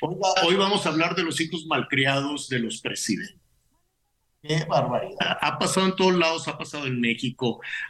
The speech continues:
ha pasado en Sudamérica. ¿Qué quiere que le diga en Sudamérica y en México? Que nunca cambian las cosas.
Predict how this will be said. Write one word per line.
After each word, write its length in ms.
ha 180
pasado 540
en 100
Sudamérica. 760
¿Qué 100
quiere 240
que 100
le 120
diga 240
en 40
Sudamérica 560
y 60
en 80
México? 380
Que 180
nunca 840
cambian 400
las 200
cosas. 640